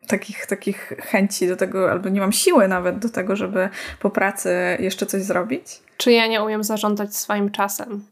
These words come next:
Speaker 2: To, to mam wrażenie, że też bardzo mocno się odbija, bo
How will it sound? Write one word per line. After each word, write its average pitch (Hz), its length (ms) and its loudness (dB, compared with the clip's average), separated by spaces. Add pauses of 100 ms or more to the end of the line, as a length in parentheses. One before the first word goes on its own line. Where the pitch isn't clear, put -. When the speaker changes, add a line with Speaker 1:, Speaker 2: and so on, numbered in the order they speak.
(180)
Speaker 2:
To, 202 800 0
to 220 100 2
mam 226 160 2
wrażenie, 214 360 0
że 208 60 -2
też 202 180 -4
bardzo 208 300 2
mocno 202 300 0
się - 160 -2
odbija, 196 460 2
bo 196 200 0